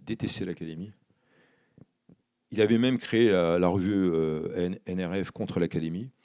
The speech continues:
Il va consulter les bandits, la pègre, les truands de Paris et de Montmartre, qu'il connaissait bien, entre autres, par l'avocat de la pègre, Henri Torres, qui est un ami. Et la pègre lui dit : « Mais évidemment, vas-y,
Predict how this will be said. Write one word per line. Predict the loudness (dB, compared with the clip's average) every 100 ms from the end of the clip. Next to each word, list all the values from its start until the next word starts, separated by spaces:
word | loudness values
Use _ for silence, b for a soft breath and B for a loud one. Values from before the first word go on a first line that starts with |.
| B B -10
Il | 2
va | 2
consulter | 2 -2 -2 -2 0
les | 0
bandits, | 0 -2 -2 -2
la | -4 -2
pègre, | -2 -2 -4 -12 -16 _ _ _ -8
les | -2
truands | 0 4 2
de | 2
Paris | -2 -2 -2 -6 -10 -6
et | 0
de |
Montmartre, | 0 0 -2 -4 -12 -8
qu'il | -6
connaissait | -4 -2 -2 -2
bien, | 0 0
entre | 0 -2
autres, | -6 -4
par | -4
l'avocat | -2 -2 -4 -6
de | -6
la | -6
pègre, | -8 -10 -10
Henri | -10
Torres, | -10 -12 -12 -14 -18 b b b -20
qui |
est | -10
un | -6
ami. | -4 -2 -2 B B B B B B _ -6
Et |
la | -4 0
pègre | 0 0
lui | 0
dit : « | -2
Mais | -2
évidemment, | -4 -4 -2 -2 -2 -4 -6 -14 _
vas-y, | -8 -4 -4 -4 -6